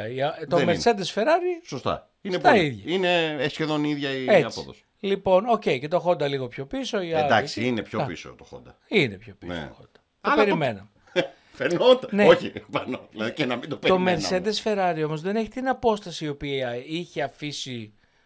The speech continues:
Speaker 1: ο πλανήτης Χάπη να
Speaker 2: Σωστά,
Speaker 1: εννοηθεί.
Speaker 2: σωστά, συμφωνώ απόλυτα.
Speaker 1: Δηλαδή, είχαμε αντιληφθεί ότι η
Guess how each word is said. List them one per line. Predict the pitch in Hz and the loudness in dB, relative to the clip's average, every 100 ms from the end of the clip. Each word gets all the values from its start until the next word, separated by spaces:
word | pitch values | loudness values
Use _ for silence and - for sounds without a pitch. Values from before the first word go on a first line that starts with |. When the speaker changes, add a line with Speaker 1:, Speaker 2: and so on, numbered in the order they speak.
| _ _ _ | _ _ _
Speaker 1:
ο | 165 | -4
πλανήτης | 160 147 151 151 139 - | 0 0 0 -6 -10 -6
Χάπη | 143 131 135 | -4 -2 -4
να | 123 | -6
Speaker 2:
Σωστά, | 123 120 | -4 -4
Speaker 1:
εννοηθεί. | 120 107 - 101 98 | 0 0 0 -10 -14
Speaker 2:
σωστά, | - 117 120 | -10 -2 -2
συμφωνώ | - 110 110 135 | 0 0 2 2
απόλυτα. | 117 87 - | 0 -4 -4
Speaker 1:
Δηλαδή, | 151 151 196 214 - | -2 2 2 0 -2
είχαμε | 190 208 240 233 | -2 0 2 4
αντιληφθεί | 233 185 190 175 208 | 4 2 -4 -4 -2
ότι | 226 220 | -4 -4
η | 208 | -6